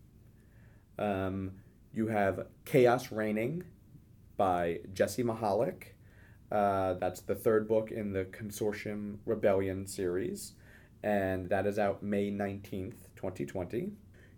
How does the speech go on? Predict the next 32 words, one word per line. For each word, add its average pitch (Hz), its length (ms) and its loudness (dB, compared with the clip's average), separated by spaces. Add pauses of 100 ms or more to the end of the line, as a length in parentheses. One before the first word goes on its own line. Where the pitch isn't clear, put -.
You 117 180 4
have 101 420 2 (180)
A 107 100 2
Pale 123 400 4
Light 123 340 4
in 127 140 -2
the 156 60 2
Black, 104 680 0
which 90 180 -8
is 95 80 -8
the 92 80 -8
first 101 300 -6
book 101 180 -6
in 104 80 -2
the 101 80 -4
Neo 101 400 -2
G 165 340 -4
series. 95 800 -2 (540)
That's 98 160 -2
by 92 220 0 (100)
K 113 320 -2
B 110 340 -2
Wagers. 104 760 0 (360)
Uh, 92 360 0
that 92 200 2
is 95 140 0
out 87 340 -4
March 87 420 -6 (120)
third, 90 420 4 (160)
twenty 104 300 -2
twenty. 104 480 -4 (960)
Uh, 95 440 2